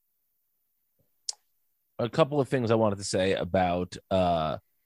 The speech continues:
the books we're talking about this week. We're not talking about any Bat books this week because next week we're gonna do a, like, September in Fear State roundup. So this week's show will probably be a little bit shorter than usual because we're doing that big roundup, um,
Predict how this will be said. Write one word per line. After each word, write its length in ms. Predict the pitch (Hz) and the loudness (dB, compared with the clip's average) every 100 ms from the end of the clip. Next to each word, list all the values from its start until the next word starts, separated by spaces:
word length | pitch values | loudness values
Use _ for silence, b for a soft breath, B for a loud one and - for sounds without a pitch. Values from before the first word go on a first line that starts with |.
| _ - | _ -2
the 80 | 107 | -2
books 340 | 90 127 - | 2 2 2
we're 80 | 104 | -4
talking 380 | - 123 127 123 | 0 2 2 2
about 240 | 87 82 | 0 0
this 220 | - - 95 | -4 -8 -2
week. 300 | 85 82 - b b b | -4 -4 -16 b b b
We're 100 | 113 | 2
not 180 | 117 147 | 4 4
talking 200 | 170 160 | 4 4
about 120 | 147 | 6
any 200 | 117 123 | 6 4
Bat 340 | 95 107 110 - | 4 4 2 0
books 240 | 104 92 - | -4 -4 -4
this 200 | 85 - | -6 -2
week 200 | 90 - | -4 -4
because 260 | 95 98 92 | -2 -2 0
next 400 | 104 117 - - | 2 2 0 0
week 180 | 104 | 0
we're 160 | 92 95 | 0 -2
gonna 160 | 101 92 | 0 -2
do 300 | 87 101 90 | 2 2 4
a, 400 | 92 92 92 - _ _ - | 4 4 4 0 _ _ -2
like, 200 | 101 95 | 0 0
September 640 | - 87 - 117 113 110 | -2 -4 0 2 6 6
in 180 | 85 98 | 4 0
Fear 340 | 87 104 104 95 | -2 0 0 0
State 460 | - 95 92 - _ _ _ _ _ - | 0 0 0 -2 _ _ _ _ _ -10
roundup. 640 | 98 95 120 143 165 - - - _ _ _ _ | -4 0 2 4 4 2 -12 -16 _ _ _ _
So 120 | - | 0
this 140 | 127 120 | 2 4
week's 160 | 143 | 2
show 140 | - 135 | 6 4
will 60 | |
probably 200 | 117 123 117 | 6 4 6
be 60 | |
a 40 | 117 | 4
little 120 | 110 | 4
bit 100 | 104 | 0
shorter 300 | - 110 104 | 0 -2 0
than 120 | 101 | -2
usual 360 | 107 95 101 92 | 0 2 2 0
because 300 | 92 104 90 | 0 0 0
we're 80 | |
doing 240 | 87 101 95 | 0 2 2
that 140 | 92 | 2
big 160 | 101 92 | 2 0
roundup, 460 | 92 95 92 90 - _ _ _ _ - | 0 0 0 0 -4 _ _ _ _ 2
um, 420 | 95 92 87 82 | 4 4 2 -4